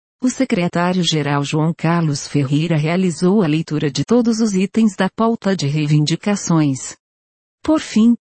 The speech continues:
foi colocado em votação a aprovação ou não do documento e a maioria dos companheiros optou pelo sim.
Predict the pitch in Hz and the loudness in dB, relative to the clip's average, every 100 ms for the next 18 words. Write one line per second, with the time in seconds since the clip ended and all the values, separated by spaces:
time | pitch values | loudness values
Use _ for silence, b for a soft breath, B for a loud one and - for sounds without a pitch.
0 | _ _ - 175 196 - 147 - 185 202 | _ _ -2 2 2 2 -2 0 -2 0
1 | 151 143 214 254 233 226 240 247 247 240 | -2 -2 -2 0 0 -2 0 2 2 0
2 | 214 180 220 202 190 196 208 214 208 220 | 0 0 -2 -2 -2 0 2 2 2 2
3 | 196 165 165 214 220 233 240 233 226 220 | 0 0 2 4 4 4 4 4 4 4
4 | 214 196 190 190 240 185 147 - 233 254 | 2 0 0 2 2 0 -4 0 0 2
5 | 233 196 202 220 208 247 247 175 - 175 | 2 2 2 0 0 -2 -2 -2 0 -2
6 | 165 147 139 - 143 135 | 0 -2 -2 -2 0 0